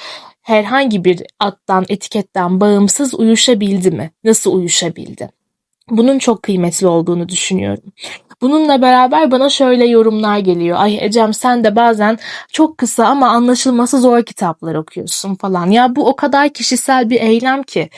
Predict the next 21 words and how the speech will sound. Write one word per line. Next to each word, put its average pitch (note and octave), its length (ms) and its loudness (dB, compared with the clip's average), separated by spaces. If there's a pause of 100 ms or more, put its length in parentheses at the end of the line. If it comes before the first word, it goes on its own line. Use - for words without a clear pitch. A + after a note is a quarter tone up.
(260)
Yani A3+ 320 2
o A#3 100 4
kişinin B3 440 -4
kısa - 300 -4
olarak G#3+ 420 2
gördüğü G3 440 0
bir G3 60 -8
şey C4+ 300 -2
bana A#3+ 180 2
göre B3 280 2
normal B3 460 2
bir G#3+ 60 -4
uzunluk F3+ 540 -2
olabiliyor E3+ 640 -2
ya C4 180 2
da A#3 140 2
bana A#3+ 180 0
göre A#3+ 240 2
anlaması A3 560 0
güç B3 260 0
olmuyor. G3+ 500 2